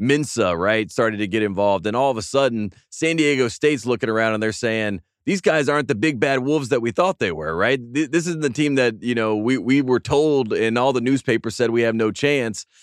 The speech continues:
And that belief just started to build up. And all of a sudden, here we are, Alabama, the team that it felt like it was inevitable, right? We all thought Alabama was gonna be in Houston. We all thought Alabama was on their way to a national championship. And we all had a little bit of a pit in our stomach, right, where it was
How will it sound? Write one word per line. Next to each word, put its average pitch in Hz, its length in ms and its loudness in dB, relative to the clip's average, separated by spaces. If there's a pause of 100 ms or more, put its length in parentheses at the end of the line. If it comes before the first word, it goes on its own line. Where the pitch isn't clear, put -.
(140)
And 120 180 0
that 135 160 0
belief 135 420 2
just 123 140 -2
started 127 300 0
to 101 60 -2
build 120 300 0
up. 127 200 0
And 107 80 -2
all 120 120 0
of 107 80 -4
a 104 60 -6
sudden, 131 280 0
here 120 180 0
we 117 180 2
are, 123 300 0 (220)
Alabama, 127 680 0
the 113 100 -2
team 139 320 -2
that 120 200 2 (100)
it 127 120 0
felt 214 240 2
like 143 200 -2
it 151 60 0
was 135 180 -2
inevitable, 127 560 0
right? 110 260 0
We 135 120 2
all 156 180 2
thought 123 260 0
Alabama 104 480 -2
was 92 180 -6
gonna 104 160 -6
be 90 140 -6
in 85 80 -6
Houston. 95 380 -8
We 113 100 0
all 147 160 2
thought 123 240 0
Alabama 101 540 -2 (240)
was 104 120 0
on 123 160 2
their 113 140 4
way 110 160 2
to 104 100 0
a 101 40 0
national 104 400 -2
championship. 95 680 -4 (240)
And 104 100 0
we 147 100 4
all 175 100 4
had 160 160 0
a 135 60 0
little 151 260 0
bit 135 160 0
of 123 100 0
a 104 80 -4
pit 156 320 -4
in 123 60 -10
our 110 140 -6
stomach, 147 440 -4
right, 107 280 -2
where 107 220 0
it 101 40 0
was 101 320 -6